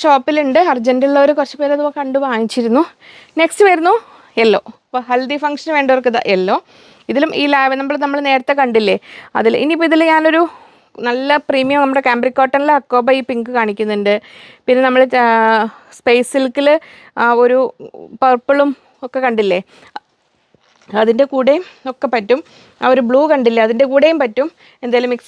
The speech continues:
and match കൺസെപ്റ്റിലൊക്കെ എടുക്കാനായിട്ട്. അപ്പോൾ ഇതാ വരുന്നു യെല്ലോ. ഇനി അങ്ങനെ ഒന്നുമല്ലാതെ ഇതാ സാരി ആയിട്ട് വേണമെങ്കിൽ എടുക്കാം. ഇതാ ഇങ്ങനെ വരുന്നു. ഇതാ അപ്പോൾ ഡ്രസ്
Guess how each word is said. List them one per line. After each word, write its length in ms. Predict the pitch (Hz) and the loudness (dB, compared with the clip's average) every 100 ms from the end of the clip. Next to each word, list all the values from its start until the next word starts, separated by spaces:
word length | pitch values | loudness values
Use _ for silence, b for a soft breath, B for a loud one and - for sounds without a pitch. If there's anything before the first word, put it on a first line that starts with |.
| 247 | -2
and 80 | 247 | 0
match 140 | 240 - | -2 -2
കൺസെപ്റ്റിലൊക്കെ 520 | 247 233 233 247 233 233 | -4 -2 -6 -4 -2 -2
എടുക്കാനായിട്ട്. 560 | 220 226 226 214 208 381 B B B 220 | 0 -2 0 -2 -2 -6 B B B -4
അപ്പോൾ 120 | 233 | 0
ഇതാ 80 | 220 214 | 2 2
വരുന്നു 200 | 214 294 - | 0 -2 2
യെല്ലോ. 220 | 311 190 - 202 | 2 2 0 -4
ഇനി 140 | 233 - | -4 -2
അങ്ങനെ 220 | 220 240 240 | -2 -2 -4
ഒന്നുമല്ലാതെ 580 | 233 302 381 311 285 254 | -2 2 2 4 2 0
ഇതാ 120 | 240 269 - - | -2 -4 -8 -6
സാരി 280 | 214 196 214 | -4 -2 -2
ആയിട്ട് 160 | 220 214 226 | -2 -2 0
വേണമെങ്കിൽ 240 | 226 240 | 0 0
എടുക്കാം. 260 | 233 294 403 b b - | 0 -2 -4 b b -10
ഇതാ 120 | - 202 | -8 -6
ഇങ്ങനെ 180 | 190 190 | -6 -6
വരുന്നു. 220 | 190 277 427 220 | -2 -2 -4 -6
ഇതാ 120 | - B B B | -8 B B B
അപ്പോൾ 140 | - 262 | -4 0
ഡ്രസ് 240 | 285 - | 0 0